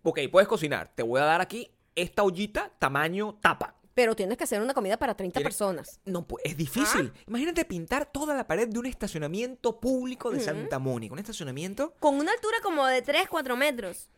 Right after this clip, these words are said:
Speaker 1: En la altura del
Speaker 2: Ujú.
Speaker 1: estacionamiento era literalmente cuatro o cinco primos de Mauro. O sea,
Speaker 2: Ujú.
Speaker 1: no. ¿Cuánto tiempo puede tardar una persona en pintar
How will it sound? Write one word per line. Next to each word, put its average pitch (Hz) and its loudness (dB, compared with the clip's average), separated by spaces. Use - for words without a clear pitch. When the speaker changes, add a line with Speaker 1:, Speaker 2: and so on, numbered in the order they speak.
Speaker 1:
En 190 2
la 185 2
altura 190 0
del 104 -12
Speaker 2:
Ujú. 214 -6
Speaker 1:
estacionamiento 208 -2
era 123 -2
literalmente 151 -4
cuatro 220 2
o 247 -4
cinco 226 -6
primos 196 0
de 139 0
Mauro. 120 -2
O 214 0
sea, 208 -2
Speaker 2:
Ujú. 214 -8
Speaker 1:
no. 262 -4
¿Cuánto 349 0
tiempo 262 -2
puede 214 0
tardar 180 -2
una 180 0
persona 143 -4
en 139 -4
pintar 139 0